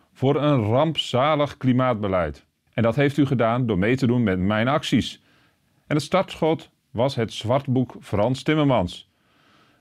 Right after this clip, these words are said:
Dit boek onthult de handel en wandel van de klimaatsocialist Frans Timmermans. Delen uit dit zwartboek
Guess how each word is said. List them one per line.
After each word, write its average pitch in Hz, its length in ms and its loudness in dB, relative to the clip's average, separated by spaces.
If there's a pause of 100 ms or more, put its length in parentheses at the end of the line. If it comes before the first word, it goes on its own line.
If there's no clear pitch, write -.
(160)
Dit 120 300 -2
boek 135 240 2
onthult 123 540 0
de 117 80 0
handel 143 420 -2
en 104 120 0
wandel 139 340 0
van 131 200 0
de 107 100 -2
klimaatsocialist 123 1000 0
Frans 110 380 -2
Timmermans. 117 680 0 (1080)
Delen 135 380 2
uit 113 160 0
dit 113 120 -2
zwartboek 135 520 0